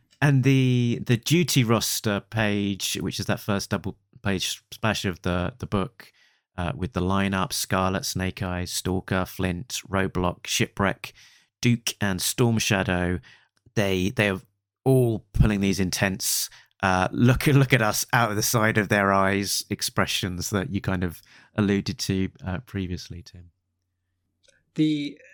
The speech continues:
Speaker 2: the font for the title of this story, The Newest War, the font for the words duty roster, the font for their code names, and the font for the names in the credits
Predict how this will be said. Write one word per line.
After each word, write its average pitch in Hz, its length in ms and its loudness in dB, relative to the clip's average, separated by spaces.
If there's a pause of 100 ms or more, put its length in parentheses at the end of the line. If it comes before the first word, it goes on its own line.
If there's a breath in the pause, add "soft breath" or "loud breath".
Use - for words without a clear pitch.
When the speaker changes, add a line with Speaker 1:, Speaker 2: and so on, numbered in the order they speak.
(100)
Speaker 2:
the 139 180 -8
font - 760 -6 (200)
for 139 160 -6
the 123 80 -4
title 139 460 -2
of 127 100 -2
this 127 180 -6
story, 143 460 -4
The 123 300 -2
Newest 123 420 -6
War, 117 460 -8
the 120 80 -10
font 135 480 -6
for - 180 -12
the 120 100 -8
words 113 540 -10
duty 139 240 0
roster, 127 540 -6
the 110 80 -8
font 127 420 -4
for 117 260 -4
their 107 360 -6
code 143 240 -2
names, 120 440 -4
and 110 220 -12
the 110 60 -14
font 117 360 -8
for 113 280 -6
the 110 100 -8
names 113 420 -10
in 104 100 -12
the 104 60 -14
credits - 640 -8